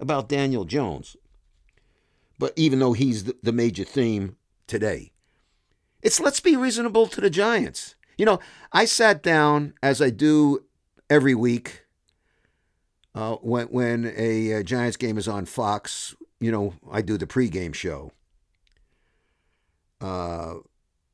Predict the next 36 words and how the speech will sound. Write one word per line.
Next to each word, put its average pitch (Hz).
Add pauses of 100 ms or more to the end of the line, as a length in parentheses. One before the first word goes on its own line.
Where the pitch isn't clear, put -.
(640)
for 113
the 92
Giants 90
on, 98
on 95
Channel 87
nine, 78 (1300)
My 101
nine 98
in 87
New 80
York. - (560)
And, 101 (100)
um, 95 (320)
you 135
know, 135
I 120
sit -
down 156
with 127
Joe 127
Judge 101
each 92
week, 76 (120)
and, 107
and 123
I 160
ask 269
Joe, 131
you 143
know, 160
I 147
says, -
"Joe, -
you 175
know, -